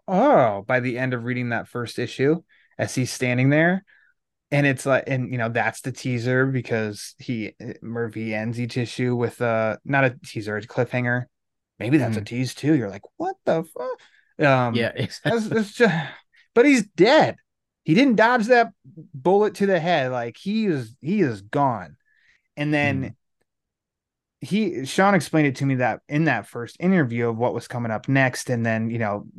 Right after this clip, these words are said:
Speaker 1: fortunately I didn't have to wait long and I read the next issue, like, the next day or whatever. And I'm like, "This is interesting."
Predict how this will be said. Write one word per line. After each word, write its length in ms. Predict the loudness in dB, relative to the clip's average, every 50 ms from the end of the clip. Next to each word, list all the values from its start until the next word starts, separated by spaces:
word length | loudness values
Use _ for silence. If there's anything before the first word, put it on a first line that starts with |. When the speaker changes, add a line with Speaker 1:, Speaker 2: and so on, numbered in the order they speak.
| -14 -14
Speaker 1:
fortunately 420 | -2 2 4 4 4 4 0 0 0
I 40 | 2
didn't 80 | 2 0
have 100 | 0 -2
to 80 | -4
wait 180 | -4 -4 -4 -4
long 360 | -4 -4 -4 -4 -4 -6 -6
and 140 | -4 -2 -2
I 60 | -2
read 400 | -2 0 -2 -2 -2 -4 -8 -8 -6
the 80 | -4 -2
next 300 | -2 -2 -4 -4 -6 -8
issue, 320 | -8 -8 -8 -8 -6 -4 -4
like, 160 | -4 -4 -4
the 120 | -4 -2
next 240 | -2 -2 -4 -4 -4
day 100 | -4 -4
or 160 | -4 -4 -4
whatever. 380 | -4 -4 -4 -6 -4 -6 -6 -6
And 180 | -6 -8 -12 -16 -20 -20 -20 -20 -20 -20 -6 -2
I'm 120 | 0 2
like, 240 | 2 0 0 -2 -8 _ _ _ _ _ _ _ _ _ _ _ _ _ _ _ _ _ _ _ _ _ _
"This 140 | -2 0 4
is 60 | 4
interesting." 420 | 4 4 4 0 -6 -12 -14 -18